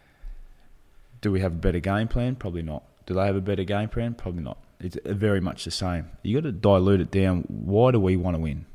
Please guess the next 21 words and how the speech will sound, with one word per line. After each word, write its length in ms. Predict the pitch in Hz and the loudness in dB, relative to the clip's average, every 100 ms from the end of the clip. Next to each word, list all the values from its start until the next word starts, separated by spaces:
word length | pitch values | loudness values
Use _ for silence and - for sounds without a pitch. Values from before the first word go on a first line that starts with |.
| - _ _ | -20 _ _
We 120 | 104 | 2
wanna 200 | 123 127 | 4 4
win 160 | 104 95 | 2 -2
because 540 | 82 - 90 82 - - _ | -4 -4 -6 -6 -12 -20 _
we 60 | - | -10
wanna 120 | 85 | -6
do 120 | 80 | -6
it 60 | - | -6
for 140 | - | -6
our 80 | 80 | -6
mate. 240 | 80 78 - _ _ _ _ _ _ _ _ _ _ _ _ _ | -6 -8 -12 _ _ _ _ _ _ _ _ _ _ _ _ _
And 120 | 92 | -6
that's 140 | 92 - | -6 -6
been 200 | 95 90 | -6 -4
a, 540 | 76 - 82 90 82 | -6 -8 -10 -10 -10
a, 60 | 85 | -12
a 40 | |
philosophy 540 | - 90 95 - 87 78 | -10 -6 -4 -6 -8 -8
of 80 | - | -8
Queenslanders 600 | 85 82 78 78 71 - | -8 -6 -6 -8 -8 -10
for 260 | 80 73 | -8 -8